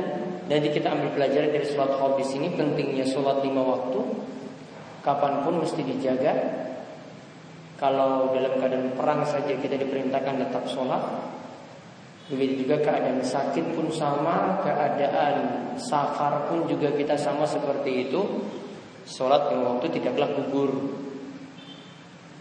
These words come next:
Juga nanti ada pelajaran penting, yaitu disyariatkan sholat jamaah meskipun dalam keadaan perang.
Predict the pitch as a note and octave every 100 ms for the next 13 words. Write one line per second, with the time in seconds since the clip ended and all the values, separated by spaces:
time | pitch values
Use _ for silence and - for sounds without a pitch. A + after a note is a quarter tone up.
0 | - - - - - C#3 E3+ E3+ F3+ E3+
1 | D#3+ - D3 D3 D3 D3 F3+ A3+ - -
2 | - - - - - - - - - C3+
3 | C#3 D#3+ C#3+ C#3+ C#3 C#3 D#3 D3 C#3+ C3+
4 | - B2+ C3+ C#3 C3 - - - C#3 -
5 | D3 E3+ D#3 C3+ B2+ B2+ - - - C3+
6 | -